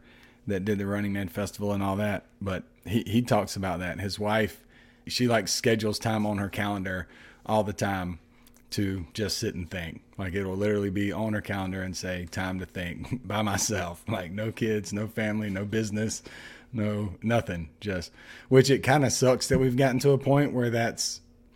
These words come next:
the way that we have to do it. Like, it would be nice if we all just inherently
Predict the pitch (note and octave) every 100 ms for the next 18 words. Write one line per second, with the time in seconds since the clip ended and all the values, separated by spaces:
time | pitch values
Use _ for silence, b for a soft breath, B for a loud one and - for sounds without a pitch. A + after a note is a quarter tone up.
0 | b b - A2+ A#2 A#2 A#2+ B2 A#2 B2
1 | B2+ B2 A#2+ A#2+ C3 B2 B2 F#2 - A#2
2 | G#2 A2 A2 G#2+ A2 - - A2+ G#2 A2+
3 | A2 G#2 G2 F#2+ - G#2 G2+ G#2 G2+ G2
4 | G2+ F#2+